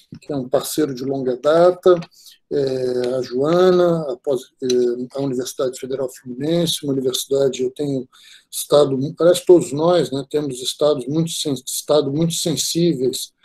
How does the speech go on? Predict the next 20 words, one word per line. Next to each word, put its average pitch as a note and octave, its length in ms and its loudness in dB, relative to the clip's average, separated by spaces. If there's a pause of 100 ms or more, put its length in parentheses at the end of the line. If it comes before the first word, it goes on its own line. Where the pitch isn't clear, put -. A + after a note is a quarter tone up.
(360)
a, C#3 640 -2 (640)
ao C3 140 -2
fato C#3+ 480 0
de C#3 160 -8
que D3+ 640 -6
existem D3 400 -4
patrimônios D#3 880 4
nacionais C#3 760 -2
que - 120 -6
a C#3 80 2
gente, C3 640 -4
que C#3 140 -6
alguns, C3+ 680 -2 (600)
é, C3 180 2
gestores C3 880 2
e B2+ 100 -4
políticos C3 640 -4
têm C3+ 140 -2
esquecido, C3 840 2
né? C3+ 180 -2